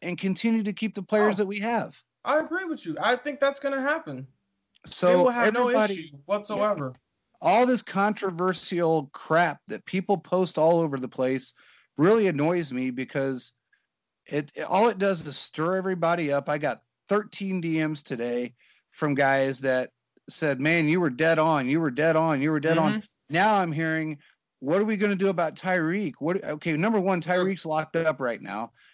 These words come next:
Speaker 1: and when that time comes, he'll be locked up again. What are we gonna do about Travis Kelce?
Speaker 2: He has
Speaker 1: Somebody,
Speaker 2: five
Speaker 1: this
Speaker 2: more
Speaker 1: big
Speaker 2: years left in K C, like you said. He's not going
Speaker 1: Exactly.
Speaker 2: nowhere.
Speaker 1: He's not going nowhere.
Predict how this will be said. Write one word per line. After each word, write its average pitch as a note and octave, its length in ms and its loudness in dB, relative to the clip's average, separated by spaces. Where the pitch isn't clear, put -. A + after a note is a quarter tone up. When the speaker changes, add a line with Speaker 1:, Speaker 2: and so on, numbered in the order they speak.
Speaker 1:
and C#3+ 280 0
when D3 140 2
that F3 180 0
time F#3+ 260 0
comes, F#3+ 360 -2
he'll D#3+ 140 -2
be D3+ 120 0
locked C3+ 280 0
up C3+ 160 -4
again. D3+ 340 -2
What E3 200 4
are A#3 40 4
we G#3+ 120 2
gonna G#3 180 0
do G3+ 100 2
about F#3+ 240 2
Travis F#3+ 440 -2
Kelce? F3 520 -4
Speaker 2:
He B3 120 -2
has B3 220 6
Speaker 1:
Somebody, F#3 320 0
Speaker 2:
five F#3+ 240 4
Speaker 1:
this F3+ 100 0
Speaker 2:
more F3+ 120 -4
Speaker 1:
big E3 80 -6
Speaker 2:
years D3+ 200 -2
left D#3 180 -2
in D3 60 -12
K D3+ 240 -8
C, C#3+ 200 -12
like C3+ 200 -4
you C3+ 120 -10
said. A#2 240 -10
He's F3 180 -8
not F#3+ 200 2
going D#3+ 180 2
Speaker 1:
Exactly. C3 360 0
Speaker 2:
nowhere. A2+ 140 -8
Speaker 1:
He's E3 220 -12
not G3+ 200 2
going D#3 220 0
nowhere. A2 320 -8